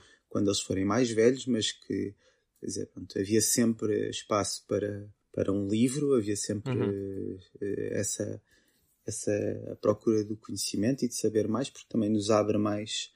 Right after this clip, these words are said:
Speaker 1: ao mundo, e sentir que, que de facto a educação desses, desses valores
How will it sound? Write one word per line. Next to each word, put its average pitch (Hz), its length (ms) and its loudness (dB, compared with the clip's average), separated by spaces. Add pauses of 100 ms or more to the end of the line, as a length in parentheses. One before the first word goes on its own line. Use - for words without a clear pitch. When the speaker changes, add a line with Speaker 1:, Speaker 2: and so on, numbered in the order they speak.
(320)
Speaker 1:
ao 101 200 4
mundo, 143 460 2 (380)
e 127 120 0
sentir 101 580 0
que, 110 500 -2
que - 100 -20
de - 120 -12
facto 107 800 -4 (340)
a - 60 -10
educação 101 480 -6
desses, - 320 -6
desses 104 360 -4
valores 104 540 2